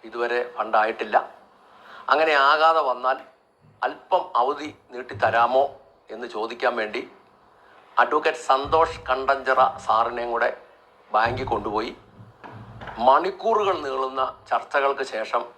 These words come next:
പുറത്തു വന്ന് അദ്ദേഹം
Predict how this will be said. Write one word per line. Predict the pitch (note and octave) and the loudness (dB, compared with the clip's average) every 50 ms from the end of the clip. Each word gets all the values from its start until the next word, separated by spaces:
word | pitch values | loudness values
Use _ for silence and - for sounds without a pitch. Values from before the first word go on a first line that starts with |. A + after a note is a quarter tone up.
| - - _ _ _ _ A#2 | -20 -20 _ _ _ _ -4
പുറത്തു | A#2 A2+ A2+ - C3+ | -4 -2 -2 0 2
വന്ന് | A2+ G#2 G2+ G#2+ - - - - - - - _ _ _ _ _ _ - - - - - | 2 2 4 2 2 2 0 -8 -20 -20 -20 _ _ _ _ _ _ -20 -20 -20 -6 -2
അദ്ദേഹം | - A#2+ A#2+ B2 B2 A#2+ C3 B2+ | 0 0 2 2 2 2 0 0